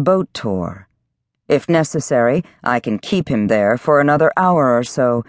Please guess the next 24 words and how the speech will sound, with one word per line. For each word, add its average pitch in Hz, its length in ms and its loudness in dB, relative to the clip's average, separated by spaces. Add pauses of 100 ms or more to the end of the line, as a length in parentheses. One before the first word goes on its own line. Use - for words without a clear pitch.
(360)
but - 200 -4
please 147 560 -2
hurry 110 440 -2
if - 180 -4
you 120 100 -2
want 127 340 0
him. 101 220 -12 (960)
Sincerely, 147 800 0 (340)
a 190 80 -2
friend." - 560 -4 (1400)
Maggie 196 540 2
read 156 300 2
through 160 260 -2
the 165 260 0
email 143 380 4
a 185 60 2
fourth 220 420 0
time. 101 460 0 (680)
A 240 60 -2
joke. 165 560 -2 (420)
It 196 120 0
had 220 240 2
to 123 80 -4
be. 98 320 -6